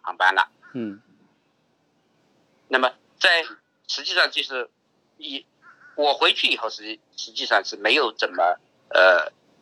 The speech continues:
Speaker 1: 呃，遇到太多的好像要被隔离或者是怎么样哦。
Speaker 2: 嗯。
Speaker 1: 那么我在家里实际上就已经开始在办公了。
Speaker 2: 嗯。
Speaker 1: 当时在从捷克，呃，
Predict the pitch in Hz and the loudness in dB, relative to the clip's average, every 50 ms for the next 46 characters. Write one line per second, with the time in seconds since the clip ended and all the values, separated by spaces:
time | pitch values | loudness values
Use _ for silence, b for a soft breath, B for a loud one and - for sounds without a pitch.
0 | _ _ - - - - - - - - - - 55 53 - - - - _ _ | _ _ -14 -6 -4 -2 -2 -2 -2 -2 -2 0 0 0 -2 -2 -6 -8 _ _
1 | _ _ _ _ _ _ _ - - 151 135 123 127 117 104 101 101 - - 135 | _ _ _ _ _ _ _ 0 2 2 4 4 2 2 2 0 0 0 0 0
2 | 117 - - 110 110 101 104 87 90 92 - 107 107 110 104 - 107 104 - _ | 0 0 -2 -4 -2 -2 -2 -4 -4 -6 -6 -8 -6 -6 -6 -6 -8 -12 -12 _
3 | _ 98 98 110 123 - 98 98 98 - 101 95 - 95 - - - _ - - | _ -12 -12 -10 -10 -10 -14 -16 -10 -10 -10 -10 -10 -14 -18 -20 -12 _ -12 -10
4 | 71 71 - - 64 - - - 62 71 - - - _ _ 120 113 101 92 95 | -10 -8 -6 -6 -6 -6 -4 -4 -4 -4 -4 -6 -8 _ _ -8 -6 -4 -2 0
5 | 95 98 90 - _ _ _ - 107 101 - 107 - - 160 165 160 151 - - | 2 0 0 0 _ _ _ -4 -2 0 0 0 2 4 4 4 4 2 0 -6
6 | - - - - _ - - - - - - - - _ - 98 92 - - 101 | -16 -20 -20 -20 _ -20 -20 -20 -20 -20 -20 -20 -18 _ -18 -16 -10 -8 -6 -6
7 | - - - _ _ 98 92 - - 101 - - _ - 90 90 - - - - | -6 -6 -8 _ _ -2 -2 0 -2 -2 -2 -2 _ -14 -14 -12 -10 -12 -14 -14
8 | _ _ _ _ _ _ 117 104 92 185 202 202 - - - _ _ - 131 110 | _ _ _ _ _ _ -6 -2 0 0 0 0 -4 -8 -10 _ _ 2 4 4
9 | 104 101 - _ _ _ _ - - 113 113 113 - _ - - 110 110 143 - | 4 2 -2 _ _ _ _ -12 -8 -8 -8 -8 -4 _ -2 0 0 -2 -2 -4
10 | - - 190 175 127 - - _ _ _ _ _ _ - 127 117 | -4 -4 -2 -2 -2 -4 -6 _ _ _ _ _ _ 0 0 0